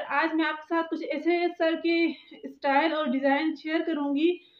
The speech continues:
کہ جن کے بنانے سے شریعت مطہرہ نے ایک مسلم عورت کو، مومن عورت کو منع کر دیا ہے۔ چنانچہ حضرت محمد صلی اللہ علیہ وآلہ وسلم کا ارشاد، ارشاد مبارک ہے کہ آخری دور میں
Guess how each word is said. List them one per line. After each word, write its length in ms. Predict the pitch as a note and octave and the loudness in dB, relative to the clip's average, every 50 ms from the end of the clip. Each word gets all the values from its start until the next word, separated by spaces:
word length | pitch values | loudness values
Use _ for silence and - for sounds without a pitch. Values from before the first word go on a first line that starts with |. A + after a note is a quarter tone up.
| _ _ _ _ - | _ _ _ _ -2
کہ 100 | C#4+ C#4 | 0 2
جن 240 | C4 E4+ F#4 F4+ F4+ | 4 4 6 4 4
کے 100 | F#4 E4 | 4 2
بنانے 360 | E4 D#4+ D4+ D4 D4 D4+ D4+ | 0 0 0 0 0 0 -2
سے 140 | D4+ E4 B3+ | -2 -4 -4
شریعت 340 | B3+ C#4+ C#4+ D4+ D#4+ D#4 | -2 -2 -2 -2 -2 -2
مطہرہ 520 | F4 D#4 D4+ C4+ C#4+ C#4+ - - C4+ C#4+ C#4 | -2 -4 -2 -2 -2 -2 -2 -2 -2 -2 0
نے 120 | C#4 D#4 | 0 -2
ایک 180 | D4+ - C#4+ - C4+ | -4 -6 -8 -6 -4
مسلم 420 | C4+ C#4 C4+ - F4+ F#4 E4 D#4 | -4 -4 -2 0 0 0 0 0
عورت 320 | D4 C#4 C#4 C4+ C4+ - | 2 2 2 0 0 -2
کو، 80 | D#4+ D#4+ | -2 0
مومن 360 | C#4+ C#4 C#4 D4 D#4 D#4 C#4+ | 2 2 2 2 2 -2 -4
عورت 280 | C#4 C4+ C4 C4 C4 - | -2 -2 -2 -2 -2 -2
کو 60 | D#4 | -2
منع 240 | C#4 C4+ C4 B3+ B3 | 0 0 0 0 0
کر 160 | A#3+ A#3+ A3+ | 0 0 -2
دیا 300 | A3 G#3 A3+ A3 A3 A3 | -2 -2 0 0 0 0
ہے۔ 320 | A3 A3+ A3 A3 G#3+ A3 G#3+ - _ _ _ _ _ _ _ _ _ _ _ | 0 0 0 0 0 -2 -4 -10 _ _ _ _ _ _ _ _ _ _ _
چنانچہ 340 | D4 D4 D4 C#4+ C#4 C#4 D4 D4 C#4 C#4 D4 | -4 0 0 2 2 2 2 2 2 2 2
حضرت 200 | D4+ E4 D#4+ D#4 | 0 -2 -2 -2
محمد 340 | D4 C#4 D4 C#4+ C#4+ C#4+ | -2 -2 -2 -2 -4 -4
صلی 100 | D4 C#4+ | -2 -2
اللہ 180 | C#4 C#4 C#4 C#4+ | 0 2 2 2
علیہ 500 | C#4 C4+ C4 C#4 C4+ B3+ B3+ B3+ C4 C#4 | 2 2 2 0 0 0 -2 -2 -2 0
وآلہ 300 | C#4 C#4 C4+ C4 C4+ C4+ | 2 2 2 2 2 0
وسلم 360 | C4+ C4+ C#4 C4+ C4+ C#4 C#4 C#4 | 0 0 -2 -2 -2 -2 -2 0
کا 80 | C#4 | 2
ارشاد، 480 | C4+ C4+ C4 - D4+ C#4+ C#4+ C#4 C4+ C4+ | 0 0 0 0 0 0 0 0 -2 -4
ارشاد 640 | - - - C#4 A#3+ A3 - - C#4+ C#4+ C#4+ C#4 C#4+ | -6 -6 -4 -4 -6 -6 -4 0 2 2 2 2 2
مبارک 600 | C#4 C4+ B3 B3+ B3+ C4 D4+ D#4+ D#4 - - B3 | 0 0 0 0 0 -2 -2 -4 -6 -6 -4 -2
ہے 260 | B3+ C4 C4+ C#4 C#4 C4+ - _ _ _ _ _ _ _ _ _ | -2 0 0 0 -2 -4 -6 _ _ _ _ _ _ _ _ _
کہ 260 | - D#4+ D#4+ D#4+ D#4 C#4 - - - | 2 4 4 4 4 2 -2 -6 -4
آخری 560 | - D4 D4 D4 - E4 F4 F4+ F4+ F4+ C4+ | -2 0 0 0 0 4 4 6 6 6 4
دور 260 | - D#4+ D#4+ E4+ F4 | 2 2 2 2 2
میں 400 | D#4+ D4 C#4+ C#4 D4 D#4 D#4+ C#4 | 2 2 0 0 0 0 -2 -4